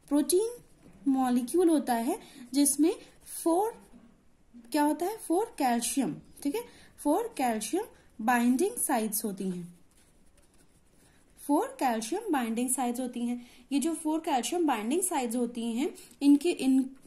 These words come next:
अ, ये क्या करती हैं, यहाँ पे जा आकर के जो है कैल्शियम बाइंड होता है। अब जैसे ही कैल्शियम और calmodulin, ठीक है, कैल्शियम और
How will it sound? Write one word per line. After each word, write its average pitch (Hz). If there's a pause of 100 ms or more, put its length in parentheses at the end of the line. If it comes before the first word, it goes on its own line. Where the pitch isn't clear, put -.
(100)
अ, 220 (100)
ये 269
क्या 359
करती 269
हैं, 359
यहाँ 262
पे 330
जा 285
आकर 233
के 240
जो 233
है 285
कैल्शियम 311
बाइंड 339
होता 226
है। 185 (320)
अब 381 (140)
जैसे 294
ही 480
कैल्शियम 311 (380)
और 262 (800)
calmodulin, 254
ठीक 302
है, 554 (480)
कैल्शियम 254 (320)
और 359